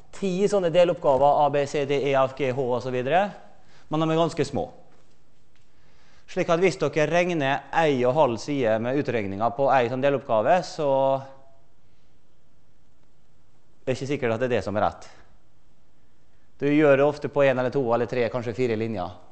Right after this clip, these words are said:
Det aller meste. Ikke alt, men aller meste gjør det bare på noen få linjer. Så hvis du bruker fryktelig mye regning og fryktelig lang tid på en sånn deloppgave, så er det ikke sikkert at dere er på riktig spo-, spor.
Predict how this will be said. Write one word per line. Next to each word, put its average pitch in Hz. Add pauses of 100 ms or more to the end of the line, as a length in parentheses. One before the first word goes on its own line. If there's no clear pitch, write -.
(180)
Det 127
aller 110
meste. 117 (1300)
Ikke 127
alt, 147
men 139
aller 123
meste 139
gjør 143
det 107
bare 117
på 101
noen 101
få 95
linjer. 92 (1500)
Så -
hvis 139
du 127
bruker 117
fryktelig 127
mye 139
regning 143
og 139
fryktelig 147
lang 127
tid 123
på -
en 113
sånn 123
deloppgave, 131 (1300)
så 131 (140)
er 127
det 120
ikke 139
sikkert 107
at 107
dere 107
er -
på 98
riktig 92
spo-, 76 (160)
spor. -